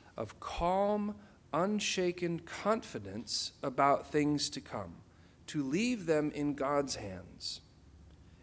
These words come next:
and not to be over-anxious about health or family or money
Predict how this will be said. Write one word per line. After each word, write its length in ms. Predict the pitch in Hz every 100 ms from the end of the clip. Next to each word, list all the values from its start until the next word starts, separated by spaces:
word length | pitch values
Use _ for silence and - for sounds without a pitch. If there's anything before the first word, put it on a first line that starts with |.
| -
and 140 | 143
not 260 | 156 170 -
to 100 | 160
be 180 | 151 151
over-anxious 1200 | 147 156 156 - 123 135 - - 90 - - - - - -
about 320 | 120 117 113
health 520 | - 160 156 156 - -
or 160 | 156
family 720 | 147 - 131 135 131 127 127 120
or 140 | - 127
money 480 | 117 117 117 113